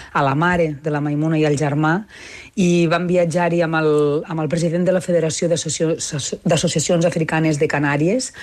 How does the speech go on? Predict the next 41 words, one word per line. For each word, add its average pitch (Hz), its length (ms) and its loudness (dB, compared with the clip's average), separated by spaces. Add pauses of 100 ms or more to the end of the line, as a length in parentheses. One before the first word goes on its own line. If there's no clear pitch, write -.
(440)
que 170 320 2
és 160 80 0
una 165 240 0
persona 156 280 -2
molt 165 180 2
bregada 156 320 2
amb 156 80 0
el 143 80 -2
tema 151 220 0
migratori, 143 600 0
que 165 120 0
parlava 131 340 0
wolof 160 400 2
i 139 60 -4
senegalès, 131 600 -2
no? 156 280 0
I 170 180 0
quan 156 200 2
arribem 156 360 2
a 180 40 -4
Tambacounda, 170 580 0
que 165 80 0
és 151 80 -2
el 147 80 -2
centre 160 320 0
del 151 160 2
país, 156 440 0 (540)
anem 160 300 2
a 160 80 2
veure 160 240 2
la 143 80 0
mare. 165 540 2 (100)
Mm, 165 720 0
la 156 80 0
mare 185 260 2
és 170 140 -2
la 180 80 2
primera, 170 460 0 (340)
són 190 220 0
les 190 100 0
primeres 190 260 0